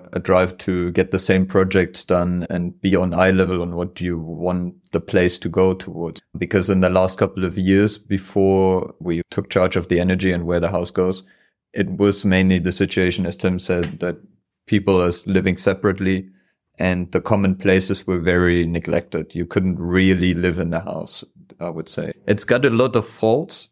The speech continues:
because it's an old house and it's so far away. And the way we made it livable was by taking charge of these faults ourselves and not just sit back and stick to our own room and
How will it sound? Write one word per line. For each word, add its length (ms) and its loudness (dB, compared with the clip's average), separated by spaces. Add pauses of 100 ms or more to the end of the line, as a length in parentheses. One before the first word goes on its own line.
(100)
because 300 -2
it's 160 -2
an 100 -2
old 240 2
house 360 0
and 140 0
it's 140 -4
so 180 0
far 340 2
away. 360 -2 (460)
And 420 0 (220)
the 80 -6
way 200 4
we 120 2
made 260 4
it 120 -2
livable 600 -2
was 340 -4
by 280 0
taking 460 -2
charge 360 0
of 180 -6
these 400 -8
faults 420 -2
ourselves 640 -2
and 240 -8 (400)
not 160 0
just 320 0
sit 220 0
back 240 2
and 160 -4
stick 240 -4
to 120 0
our 120 0
own 280 -2
room 400 -4
and 360 -8